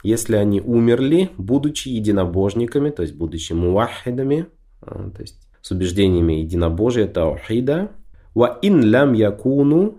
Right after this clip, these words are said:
таибина ба'да ан лакуллаху субханаху арифи-, арифина».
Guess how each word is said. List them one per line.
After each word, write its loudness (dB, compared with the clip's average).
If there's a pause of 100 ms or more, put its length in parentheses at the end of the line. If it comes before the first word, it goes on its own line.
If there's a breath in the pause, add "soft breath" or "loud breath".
(180)
таибина 2
ба'да 0
ан 0
лакуллаху -2
субханаху -4 (200)
арифи-, -2
арифина». -2